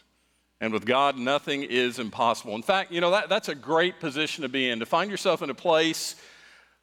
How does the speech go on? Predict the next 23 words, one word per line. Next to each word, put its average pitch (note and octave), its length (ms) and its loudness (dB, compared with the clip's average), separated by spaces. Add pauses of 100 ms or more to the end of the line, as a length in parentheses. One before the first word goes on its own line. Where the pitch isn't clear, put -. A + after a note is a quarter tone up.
(140)
where D3 180 4
you're D#3+ 160 6
in F3 80 2
an C#3 140 0
impossible F3+ 680 -2
situation D3+ 720 0
only E3+ 260 4
God C#3+ 220 2
can C#3+ 140 -8
resolve, D3+ 420 4
because C3+ 220 -2
at C3 80 -6
that F#3+ 400 0
point, E3 400 2
you C3 100 0
get D#3+ 200 0
to D3+ 100 -8
see F3+ 320 -4
the D3 80 -2
miraculous D3 540 2
hand E3+ 260 -2
of A#2+ 120 -4
God. C3 520 4